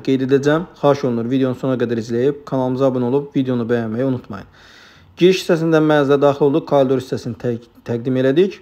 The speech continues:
Burada mənzilimizin sanitar qovşağı yerləşir, aksesuarlarla təmin olunmuşdur.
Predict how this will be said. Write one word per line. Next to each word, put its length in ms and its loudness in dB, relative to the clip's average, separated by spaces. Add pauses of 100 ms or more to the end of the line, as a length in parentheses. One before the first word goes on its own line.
(160)
Burada 240 4
mənzilimizin 480 0
sanitar 400 -2
qovşağı 400 -4
yerləşir, 460 -6
aksesuarlarla 680 -4 (560)
təmin 300 0
olunmuşdur. 560 -2